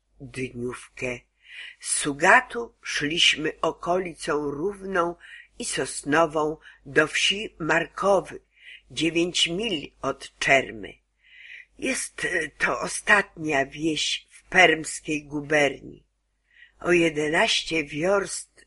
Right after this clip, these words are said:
za Markową dnia dwudziestego listopada tysiąc osiemset pięćdziesiątego czwartego roku weszliśmy do Syberii, do tobolskiej guberni, skąd jeszcze, zanim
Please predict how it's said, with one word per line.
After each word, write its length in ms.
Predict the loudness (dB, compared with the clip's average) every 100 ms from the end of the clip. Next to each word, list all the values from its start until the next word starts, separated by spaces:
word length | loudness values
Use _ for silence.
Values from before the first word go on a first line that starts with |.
| -12
za 220 | -2 0
Markową 840 | 2 0 -2 2 2 4 0 0 -4 -16 -14 -14 -8
dnia 600 | -2 0 6 12 12 10
dwudziestego 880 | 2 -10 -4 -4 -2 -4 0 2
listopada 1000 | 2 0 -6 -6 -4 2 2 2 0 -2 -4 -20 _ _ -6
tysiąc 520 | -2 0 0 -4 0 4
osiemset 720 | 4 2 0 -4 -4 -4 _
pięćdziesiątego 920 | -16 -10 -4 0 -2 -2 -4 0 0
czwartego 760 | 0 2 2 2 -4 -2 0 2
roku 480 | 2 0 -4 -6 -6 -18 -18 -18 -18 _
weszliśmy 960 | 0 4 4 0 -2 2 2 2 0 0
do 200 | 0 0
Syberii, 920 | 0 -6 -2 4 6 4 0 -10 -16 _ _ -20 _
do 200 | 0 0
tobolskiej 1040 | 0 -2 2 6 6 4 -4 -2 -2 -2 -6
guberni, 880 | -8 2 4 4 2 -6 -16 -18 _ _ _
skąd 600 | -12 -8 0 0 0 -4
jeszcze, 420 | -4 -4 -2 -4 0
zanim 520 | 0 2 0 -4